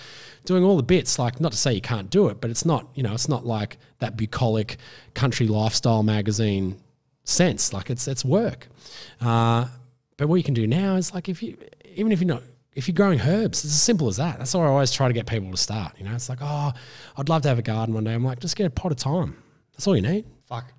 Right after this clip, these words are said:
Speaker 2: Can't kill time,
Speaker 1: Can't
Speaker 2: can you?
Speaker 1: kill thyme.
Speaker 2: Yeah.
Speaker 1: Thyme or rosemary, just a, like, a little terracotta pot of each of those. You can go to your local garden centre, Bunnings, whatever,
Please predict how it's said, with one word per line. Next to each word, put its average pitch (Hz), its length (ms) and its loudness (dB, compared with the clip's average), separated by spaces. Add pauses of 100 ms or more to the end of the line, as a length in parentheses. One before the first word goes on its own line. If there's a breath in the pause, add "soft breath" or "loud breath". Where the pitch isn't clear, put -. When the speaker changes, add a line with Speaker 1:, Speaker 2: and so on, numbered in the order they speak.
(100)
Speaker 2:
Can't 143 180 0
kill 127 160 -2
time, 123 240 0
Speaker 1:
Can't 123 40 0
Speaker 2:
can 311 120 6
you? 302 60 6
Speaker 1:
kill 330 240 6
thyme. 101 360 4
Speaker 2:
Yeah. 151 240 2
Speaker 1:
Thyme 247 380 6
or 208 80 10
rosemary, 190 460 6
just 147 240 -2
a, 190 60 4
like, 165 260 0
a 175 40 2
little 202 220 6
terracotta 202 520 4
pot 196 200 4
of 170 100 0
each 180 200 0
of - 20 2
those. 175 240 4
You 131 60 -2
can 131 100 0
go 170 160 2
to 160 60 4
your 151 100 4
local 143 380 2 (200)
garden 135 300 2
centre, 127 340 2 (460 loud breath)
Bunnings, 139 340 6
whatever, 127 480 2